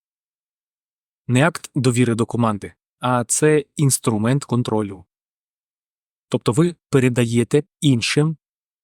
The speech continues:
можливість відповідати за результат. Зверніть увагу, що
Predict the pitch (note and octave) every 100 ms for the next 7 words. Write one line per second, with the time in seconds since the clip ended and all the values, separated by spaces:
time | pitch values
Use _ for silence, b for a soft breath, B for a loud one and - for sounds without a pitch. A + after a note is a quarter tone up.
0 | _ _ _ B2 B2+ G#2+ A2 B2 D#3+ -
1 | _ B2 C3+ B2+ G#2+ G#2+ C#3+ D3 - A2
2 | G#2 A#2 - A#2 A#2 - F2+ _ _ _
3 | _ B2 B2+ D#3 F#3+ - D3+ D3+ D#3+ D3
4 | - - D3 C#3+ C#3